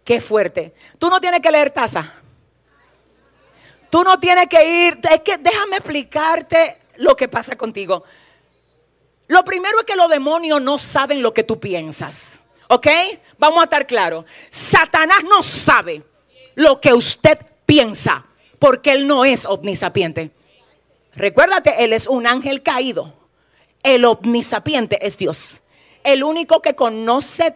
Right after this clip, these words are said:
tus pensamientos se llama Dios, ¿ok? Dos, él no conoce tu futuro.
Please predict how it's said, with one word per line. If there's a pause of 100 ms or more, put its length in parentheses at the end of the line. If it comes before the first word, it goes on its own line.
(140)
tus
pensamientos (220)
se
llama
Dios, (280)
¿ok? (520)
Dos, (240)
él
no
conoce
tu
futuro.